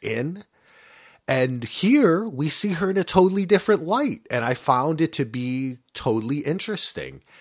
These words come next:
And at the same time, we find out about her sexuality, and we see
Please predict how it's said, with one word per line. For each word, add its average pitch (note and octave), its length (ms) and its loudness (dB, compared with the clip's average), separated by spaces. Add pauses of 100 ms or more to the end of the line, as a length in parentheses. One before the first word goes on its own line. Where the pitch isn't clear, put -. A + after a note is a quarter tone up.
(340)
And B2 140 -2
at C3+ 140 -2
the C#3+ 100 0
same D3 340 4
time, G3 420 -2
we B2+ 120 -4
find A2 420 0
out G#2 200 0
about F2+ 260 -4
her F#2 100 -8
sexuality, G2+ 1120 -4
and E2+ 160 -12
we F#2 120 -10
see F#2 420 -2